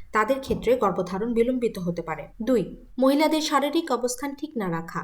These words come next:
মহিলাদের শরীরের অবস্থান শুক্রাণুর গতিপথকে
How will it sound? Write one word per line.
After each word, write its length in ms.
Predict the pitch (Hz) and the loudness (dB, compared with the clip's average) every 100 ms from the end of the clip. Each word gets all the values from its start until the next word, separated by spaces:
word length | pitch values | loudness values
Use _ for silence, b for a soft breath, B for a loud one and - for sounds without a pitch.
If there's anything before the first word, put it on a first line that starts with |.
| 226 | 0
মহিলাদের 340 | 294 302 302 | 2 4 2
শরীরের 480 | 294 294 294 320 311 | 0 0 0 2 2
অবস্থান 480 | 185 175 175 - 226 311 - - | 0 -2 -4 -4 -8 -8 -12 -8
শুক্রাণুর 480 | - 269 285 294 254 | -6 0 0 0 0
গতিপথকে 580 | 185 170 165 170 - | 0 0 -4 -4 0